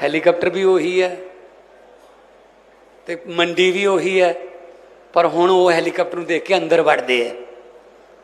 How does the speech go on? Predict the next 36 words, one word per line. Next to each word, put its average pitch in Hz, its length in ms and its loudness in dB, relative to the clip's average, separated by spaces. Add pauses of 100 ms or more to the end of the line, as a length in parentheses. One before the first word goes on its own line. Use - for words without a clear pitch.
(120)
ਵੀ, 165 200 -6
"ਯਾਰ, 160 140 0
ਉੱਤੋਂ 160 300 -4
ਦੀ 156 100 -6
ਗੇੜਾ 147 180 0
ਜਿਹਾ 147 100 2
ਨਾ 147 80 0
ਦੇ 139 140 0
ਜਾਣ 147 160 -2
ਕਿਤੇ, 147 220 -4
ਐਵੇਂ 143 160 -2
ਮਿਣ 131 240 -6
ਜਾਂਦੇ 131 280 -4
ਨੇ 123 120 -4
ਉੱਤੋਂ 123 280 -8
ਹੀ।" 117 120 -10 (1200)
ਇਹ 214 80 -6
ਕੁਦਰਤ 196 380 -2
ਹੈ - 60 -16
ਜੀ, - 140 -18 (920)
ਮੇਰਾ 185 340 2
ਇਹ 214 60 2
'ਚ - 60 -8
ਕੋਈ 196 200 -2
ਕਸੂਰ 185 300 -6
ਨਹੀਂ, 196 220 -6 (360)
ਇਹ 185 40 -12
ਤਾਂ 208 80 -4
ਪਬਲਿਕ 185 440 -2
ਹੈ 120 60 -8
ਜੀ, - 160 -16 (260)
ਲੋਕਾਂ 143 340 -4
ਦਾ। - 100 -18 (400)
ਤੁਹਾਡਾ 180 280 6
ਪਿਆਰ 190 320 4
ਹੈ 196 180 6